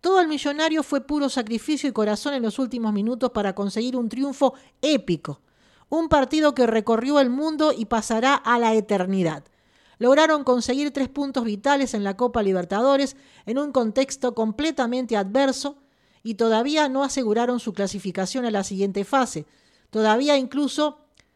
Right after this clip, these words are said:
pueden quedar eliminados, pero River con una victoria o un empate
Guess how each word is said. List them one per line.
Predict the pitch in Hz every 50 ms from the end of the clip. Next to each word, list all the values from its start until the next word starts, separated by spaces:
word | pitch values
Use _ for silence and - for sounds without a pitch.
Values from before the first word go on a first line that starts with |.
| _ _ _ _
pueden | - 269 302 311 302 269 233
quedar | 196 214 214 208 202
eliminados, | 196 190 190 190 190 190 185 180 165 160 160 160 -
pero | 202 190 196 190 - - - -
River | 208 233 294 311 277 220 185 175 165 -
con | 196 202 208 247
una | 285 320 330 330 311 269
victoria | 254 247 214 - - 247 233 196 175 170 170 - - -
o | 202 220
un | 240 277 294 269
empate | 240 214 190 - - 277 302 302 - 269 226 185 170 -